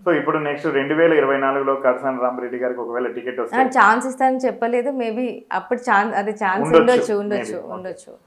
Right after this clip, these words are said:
Speaker 1: రెండు వేల ఇరవై నాలుగులో కాటసాని రామిరెడ్డి గారికి బనగానపల్లి నుంచి టికెట్ వస్తే మనస్ఫూర్తిగా చెల్లా శ్రీలక్ష్మి ఆయన విజయానికి పనిచేస్తుందా?
Speaker 2: ఉమ్, పనిచేస్తాను. జగన్మోహన్ రెడ్డి గారి కోసం పనిచేస్తాను.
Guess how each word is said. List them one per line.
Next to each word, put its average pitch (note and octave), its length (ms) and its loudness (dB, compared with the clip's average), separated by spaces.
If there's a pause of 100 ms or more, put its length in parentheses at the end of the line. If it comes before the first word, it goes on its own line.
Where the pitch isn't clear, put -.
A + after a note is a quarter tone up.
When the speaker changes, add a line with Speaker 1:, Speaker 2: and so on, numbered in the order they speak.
Speaker 1:
రెండు D3 140 0
వేల F3 140 6
ఇరవై D#3 200 4
నాలుగులో D3 340 2
కాటసాని C3 400 2
రామిరెడ్డి B2 340 0
గారికి A#2+ 320 -4
బనగానపల్లి A2+ 500 -6
నుంచి A2 180 -16
టికెట్ A2 280 -14
వస్తే - 300 -16 (360)
మనస్ఫూర్తిగా D#3 640 2
చెల్లా C#3 300 2
శ్రీలక్ష్మి B2+ 640 -6 (200)
ఆయన A#2+ 140 -2
విజయానికి B2 400 -4
పనిచేస్తుందా? A2 540 -12 (720)
Speaker 2:
ఉమ్, A3+ 240 -12
పనిచేస్తాను. G3+ 760 -10
జగన్మోహన్ G3 440 -10
రెడ్డి F#3 180 -8
గారి F#3 140 -10
కోసం F3+ 280 -14
పనిచేస్తాను. D#3+ 600 -14